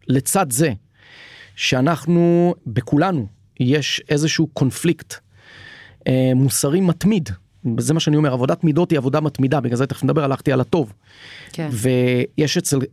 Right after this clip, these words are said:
Speaker 1: אה, אה, מי מאיתנו נטיות פסיכולוגיות יותר כבדות, אה, שהן יותר מועדות, יש מי שהן פחות כבדות. יש בכלל תיאוריות שאומרות שאנחנו מחליקים לתוך תפקידים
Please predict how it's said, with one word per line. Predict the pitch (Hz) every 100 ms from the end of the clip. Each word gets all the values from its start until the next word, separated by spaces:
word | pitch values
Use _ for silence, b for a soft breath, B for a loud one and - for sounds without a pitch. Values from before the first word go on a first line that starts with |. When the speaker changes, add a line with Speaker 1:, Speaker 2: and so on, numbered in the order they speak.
| 131
Speaker 1:
אה, | 123 120 123
אה, | 117 113
מי | 117 131
מאיתנו | 143 120 135 131 -
נטיות | 131 - 151 -
פסיכולוגיות | - 151 147 165 147 131 - - B B B B B -
יותר | - 165 156
כבדות, | 160 180 175 - - - _ -
אה, | 151 147 156 147 147
שהן | - 160 151 151
יותר | 143 160
מועדות, | 151 147 139 143 - -
יש | 113 -
מי | 127
שהן | 120 101
פחות | - - 185
כבדות. | 170 175 - - - _ B B B B B B B B B -
יש | 147 170
בכלל | 165 175 160
תיאוריות | 170 170 175
שאומרות | - 160 156 170
שאנחנו | 147 135
מחליקים | 131 - 131 202
לתוך | 196 190 -
תפקידים | 180 - 180 170 180 170